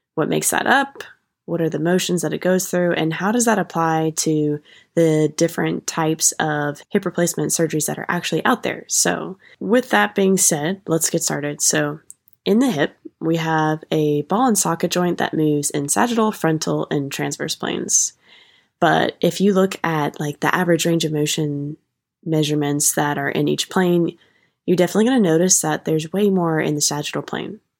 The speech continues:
which makes sense, right? When we are traveling from place to place, we typically go forward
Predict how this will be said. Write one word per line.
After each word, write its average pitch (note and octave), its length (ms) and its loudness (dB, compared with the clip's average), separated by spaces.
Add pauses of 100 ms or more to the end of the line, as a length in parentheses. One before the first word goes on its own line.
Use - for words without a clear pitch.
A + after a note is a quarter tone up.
(120)
which - 500 0
makes E3+ 220 0
sense, D3+ 340 -2
right? C#3+ 300 -4 (880)
When D#3+ 320 2
we E3 340 4
are D3+ 280 0
traveling E3 360 2
from D#3 160 -4
place D#3 220 0
to - 80 -6
place, A#3+ 480 2
we E3 160 0
typically F#3+ 560 0
go E3 220 0
forward E3 560 0